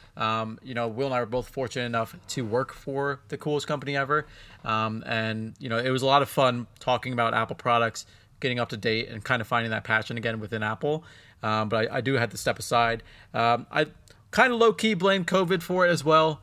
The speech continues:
Um, I, f-, I feel like since we're all trapped in our houses and stuff like that, your mind goes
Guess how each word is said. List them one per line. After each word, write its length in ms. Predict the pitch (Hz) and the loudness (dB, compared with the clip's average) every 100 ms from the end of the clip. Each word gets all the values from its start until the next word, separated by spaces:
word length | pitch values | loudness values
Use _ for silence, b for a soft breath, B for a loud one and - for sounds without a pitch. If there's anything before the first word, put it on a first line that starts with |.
| - | -8
Um, 260 | 135 123 120 | -2 0 2
I, 100 | 127 | 0
f-, 100 | 127 | 0
I 120 | 139 | -2
feel 200 | 135 151 | -2 0
like 200 | 139 127 - - | 0 0 -2 -4
since 240 | - 156 135 | -4 -4 2
we're 80 | 143 | 2
all 80 | 139 | 4
trapped 260 | 151 139 | 2 2
in 60 | 139 | 0
our 60 | |
houses 300 | 113 120 123 | 2 2 0
and 100 | 120 | -4
stuff 120 | 110 131 | -2 -2
like 100 | 117 | 2
that, 320 | 123 120 - B B - | 4 4 0 B B -6
your 100 | 120 | 2
mind 280 | 120 123 | 4 4
goes 280 | 123 117 107 | 2 0 -2